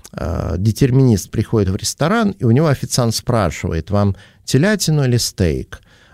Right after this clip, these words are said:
А он говорит, вы знаете, я подожду, пока процесс в моей голове примет решение.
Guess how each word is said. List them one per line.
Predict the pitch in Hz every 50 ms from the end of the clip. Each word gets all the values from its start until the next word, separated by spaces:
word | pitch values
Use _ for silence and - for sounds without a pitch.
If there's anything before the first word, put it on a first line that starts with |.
| _ -
А | - 101 117
он | 123 123
говорит, | 110 113 120 135 127 104 -
вы | 135 151
знаете, | 196 196 - - 156
я | 139
подожду, | - 143 139 147 147 139 127 - 139 123 92 - - _ _ _ _ _ _ _ _ _ _ _ -
пока | 113 107 - 127 120 113
процесс | - - 127 123 - - - 165 156 - -
в | 135
моей | 123 113 113 107
голове | 98 104 101 104 107 113 117
примет | - - 101 95 92 92 87 -
решение. | - - - - - 62 50 - - -